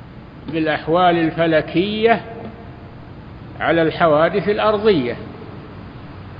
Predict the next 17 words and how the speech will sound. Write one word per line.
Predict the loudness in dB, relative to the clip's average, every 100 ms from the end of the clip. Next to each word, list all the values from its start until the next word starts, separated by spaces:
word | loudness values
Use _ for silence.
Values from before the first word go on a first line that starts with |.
| -16 -16 -16 -16
يستدلون | -8 -4 0 2 4 4
بالأحوال | 2 2 0 -4 -6 -6 -2 2 4 4
الفلكية | 2 0 0 0 2 0 2 0 0 -8 -14 -16 -16 -16 -16 -16 -16 -16 -18 -18 -18 -18 -18 -16 0
على | 2 4 4
ما | 2 2
يحدث | 2 0 -4 -4
في | -2
الأرض، | -2 -2 -2
على | -2 0
الحوادث | -2 -2 0 0 0 -2 -4
الأرضية، | -2 -2 -2 -2 -2 -2 -2
وهذا | -2 -2 -2
كذب | 0 0 0 -2
على | -2 0
الله | 0 2 0 -2 -8
سبحانه | -8 -2 -2 -2 -4 -8 -12 -16
وتعالى، | -6 -2 0 0 -4